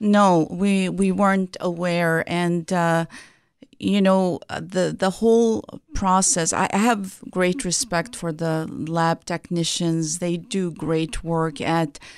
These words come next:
the S T P D lab. It's one of the finest labs. But where it comes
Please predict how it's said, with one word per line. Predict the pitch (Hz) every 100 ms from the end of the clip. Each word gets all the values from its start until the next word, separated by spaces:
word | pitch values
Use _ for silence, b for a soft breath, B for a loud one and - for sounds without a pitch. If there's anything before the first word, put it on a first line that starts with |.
| B -
the | 143
S | 165
T | -
P | 170 165 156
D | 165
lab. | 160 165 160 156
It's | - - -
one | 175 175
of | 175
the | 170
finest | 170 - 160 160 156 - 165
labs. | 160 151 156 147 -
But | - 175 175
where | 175 202 226
it | - 208 -
comes | 208 185 180 175